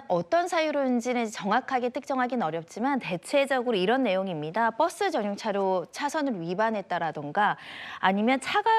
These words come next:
차고 지하보, 그러니까 주차장이나 이런 것들을 확보하고 신고하는 절차가 있는 건데 이거를 이-,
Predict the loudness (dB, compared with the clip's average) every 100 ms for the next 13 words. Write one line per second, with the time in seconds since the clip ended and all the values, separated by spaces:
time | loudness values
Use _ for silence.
0 | 2 -2 2 2 2 0 -2 0 -4 -2
1 | -2 -2 -4 -2 0 2 2 2 0 0
2 | -2 -4 -4 -6 -4 0 2 0 -4 -4
3 | -2 -2 -4 -4 -4 -2 -2 -4 -6 -6
4 | -4 0 0 0 0 -2